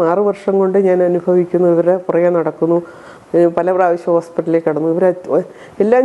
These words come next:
ചെയ്യുന്നു എന്ന് പറയുന്നു, എനിക്കൊന്നും ചെയ്ത് കിട്ടിയിട്ടില്ല.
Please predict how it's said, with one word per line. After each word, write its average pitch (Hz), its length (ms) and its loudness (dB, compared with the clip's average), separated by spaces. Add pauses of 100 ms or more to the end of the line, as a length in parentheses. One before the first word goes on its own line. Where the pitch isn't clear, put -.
(140)
ചെയ്യുന്നു 254 460 4 (100)
എന്ന് 226 220 2
പറയുന്നു, 196 380 0
എനിക്കൊന്നും 208 460 0
ചെയ്ത് 190 240 2
കിട്ടിയിട്ടില്ല. 175 500 -2